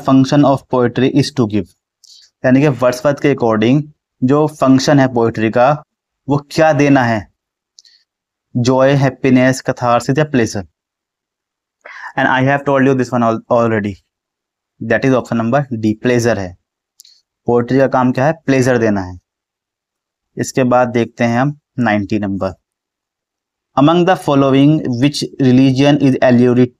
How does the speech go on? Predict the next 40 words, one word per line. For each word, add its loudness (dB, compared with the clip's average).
to 4
in 6
the -2
prelude? 0
क्या 2
चीज 2
जो 4
है 4
मेंशन 4
की 4
गई 2
है, 2
क्या 2
चीज 0
बताई 2
गई 2
है 0
प्रिल्यूड 2
के -2
अंदर, 4
कौन 0
से, 0
किस -2
रिलीजियस 4
को 0
यहाँ 2
पे 0
मेंशन 2
किया 2
गया 2
है? 0
इस्लाम 2
को, 2
क्रिश्चियनिटी 0
को, 0
बुद्धिज्म -2
को 0
या 2
जुडाइज्म -2
को? -14